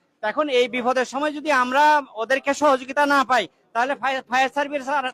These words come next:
থে-, থেকে লাভ, লাভ কি হলো? তা আমি এ-, এ-, এই ব্যাপারটা যারা লাইভ দেখতেছেন বা এই ভিডিও দেখতেছেন, আমি ঊর্ধ্বতন প্রশাসন, আহ, ব-, ব-, ফায়ার সার্ভিসের তাদের কাছে আকুল আবেদন জানাবো। হাটহাজারী ফায়ার সার্ভিসের যে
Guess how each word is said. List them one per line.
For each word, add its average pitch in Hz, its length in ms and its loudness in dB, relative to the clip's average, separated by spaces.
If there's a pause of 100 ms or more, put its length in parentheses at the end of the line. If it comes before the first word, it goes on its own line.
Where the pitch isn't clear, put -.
থে-, 262 220 -6
থেকে 277 160 -2
লাভ, 240 240 2
লাভ 233 280 0
কি 208 60 -10
হলো? 214 240 -2 (400)
তা 233 40 -6 (100)
আমি 285 140 -6 (180)
এ-, 262 160 0
এ-, 262 180 0
এই 247 80 2
ব্যাপারটা 254 480 0 (600)
যারা 226 240 2 (100)
লাইভ 262 280 4 (140)
দেখতেছেন 269 520 -2 (100)
বা 262 140 2 (200)
এই 233 100 2
ভিডিও 240 360 2
দেখতেছেন, 247 380 -6
আমি 254 180 -4
ঊর্ধ্বতন 269 520 -4
প্রশাসন, 254 420 -8 (460)
আহ, 247 200 2
ব-, 240 280 -14
ব-, 240 160 -6 (100)
ফায়ার 240 180 2
সার্ভিসের 277 480 -2 (120)
তাদের 254 220 -2
কাছে 269 200 -2
আকুল 277 260 0
আবেদন 269 320 0
জানাবো। 254 300 2
হাটহাজারী 262 540 0 (520)
ফায়ার 240 260 2
সার্ভিসের 285 680 0 (540)
যে 233 80 2